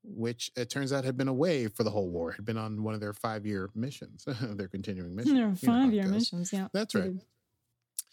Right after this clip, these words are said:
Speaker 1: Uh, so that was, like, the end. They go, "So that, it's the Enterprise," and then the Enterprise shows up, and that was the end of season one. So season two begins with Pike,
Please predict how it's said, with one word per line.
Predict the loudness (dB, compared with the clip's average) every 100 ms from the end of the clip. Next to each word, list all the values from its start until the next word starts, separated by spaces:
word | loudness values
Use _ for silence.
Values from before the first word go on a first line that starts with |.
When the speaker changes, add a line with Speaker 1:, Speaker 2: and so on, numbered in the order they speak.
| -20 -16 -4
Speaker 1:
Uh, | 0 2 2
so | 4 6 6
that | 4 2
was, | 2 0
like, | 2
the | 2
end. | 2
They | 0
go, | -2
"So | -4 -4
that, | -2 -2 -4
it's | -6 0
the | 0
Enterprise," | 0 -2 -2 -2 -4 -2
and | -2
then | -2
the | -2
Enterprise | -2 -4 -4
shows | -6 -4
up, | -4 -2
and |
that | -4
was | -4
the |
end | -6
of | -6
season | -10 -14
one. | -14 -10
So | -6
season | -6 -4 -2 0 -2 -2
two | -2 0
begins | 0 -2 0 0 0 -2 -4 0
with | 0 0 -4 -20 -20 -20 -20 _ _ -4
Pike, | -2 -2 -4 -12